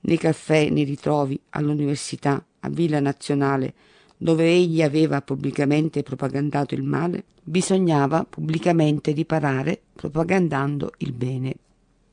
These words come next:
A questo scopo tornò all'università, al Caffè De Angelis, nei ritrovi cittadini, non una ma cento volte,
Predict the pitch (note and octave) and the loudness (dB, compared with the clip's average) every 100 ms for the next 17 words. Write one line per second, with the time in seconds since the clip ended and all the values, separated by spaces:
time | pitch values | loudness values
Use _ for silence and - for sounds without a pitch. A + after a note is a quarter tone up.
0 | _ _ _ _ _ _ _ - - B3 | _ _ _ _ _ _ _ -10 -6 -4
1 | B3 F3+ - - D3 D#3+ - - F3+ E3+ | -4 -6 -6 -4 -4 -2 -6 -4 -2 0
2 | D#3 D3+ D3+ D#3 D3+ - - B2+ D3 C#3+ | 0 -2 -2 -2 -4 -6 -10 -6 -6 -6
3 | - - - _ _ - D#3 - D3 - | -12 -20 -20 _ _ -6 -6 -4 -6 -4
4 | C#3+ C#3 C#3+ D3 D#3 D#3 D#3+ - - _ | -4 -2 -2 -2 -2 -4 -8 -12 -20 _
5 | _ - D3+ C#3+ C#3+ D3+ D3 C#3+ - - | _ -4 -2 -2 -4 -4 -4 -6 -8 -6
6 | C#3 B2+ C3+ C#3 - _ _ _ _ - | -4 -2 -2 -2 -6 _ _ _ _ -4
7 | D#3 D#3 G3+ A3+ G#3 - D#3 D#3 - E3+ | 0 2 2 0 -2 -6 -6 -4 -4 -4
8 | F3+ E3+ C#3 C3+ C3+ - D3 | -2 -4 -4 -6 -8 -12 -16